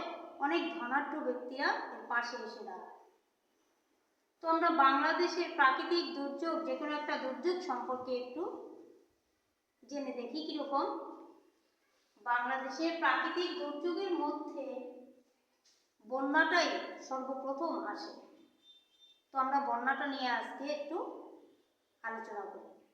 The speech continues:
আমাদের দেশের প্রাকৃতিক দুর্যোগের অন্যতম হচ্ছে বন্যা। বাংলাদেশ নদীমাতৃক দেশ। এখানে বার্ষিক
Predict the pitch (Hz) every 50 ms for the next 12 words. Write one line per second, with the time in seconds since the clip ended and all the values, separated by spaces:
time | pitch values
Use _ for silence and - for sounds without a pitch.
0 | _ _ _ _ _ _ _ _ _ _ _ _ - - 277 302 339 330 370 381
1 | 359 359 370 359 370 359 359 359 370 320 285 277 277 311 320 - 370 349 349 359
2 | 349 339 294 349 349 320 339 330 294 277 269 294 302 302 320 311 302 302 277 302
3 | 294 285 302 302 240 - 240 240 247 247 247 262 269 277 - - - - - -
4 | - - - - - _ _ _ _ _ _ _ _ _ _ _ _ 214 214 262
5 | 269 277 302 311 330 339 311 370 359 311 - - 277 254 254 262 294 302 311 320
6 | 311 302 - 330 302 - 214 226 240 233 214 165 - - - - - - - -
7 | - _ _ _ - 302 302 302 359 359 359 370 - - 247 262 269 277 - -
8 | - - 349 349 359